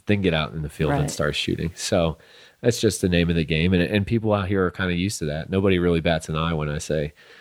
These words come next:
Speaker 1: you know, "Let's get out there at sunrise." People, people work hard out here, and that's, that's fine.
Speaker 2: That is so true.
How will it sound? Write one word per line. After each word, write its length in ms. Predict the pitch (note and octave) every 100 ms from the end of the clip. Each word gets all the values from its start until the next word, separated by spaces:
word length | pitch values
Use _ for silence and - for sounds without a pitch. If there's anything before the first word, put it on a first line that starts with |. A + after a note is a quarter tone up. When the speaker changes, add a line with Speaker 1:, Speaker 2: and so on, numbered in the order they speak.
| - -
Speaker 1:
you 160 | E2+
know, 120 | D2+ D2
"Let's 260 | D2 D#2+
get 140 | - D#2+
out 160 | D#2+
there 100 | D2+
at 80 | C#2
sunrise." 560 | D#2+ E2 D2 C#2+ - - _
People, 420 | F2+ - D2+ D2 -
people 260 | F#2 D2+
work 180 | E2+ D#2+
hard 260 | E2+ D#2+ D#2
out 140 | C2
here, 160 | C2+ C#2
and 100 | C#2+
that's, 320 | - - - -
that's 280 | D#2+ D#2+
fine. 280 | - D#2+ D2 - _ _
Speaker 2:
That 160 | F3 D#3+
is 100 | -
so 220 | D3+ C#3
true. 380 | - C#3+ C#3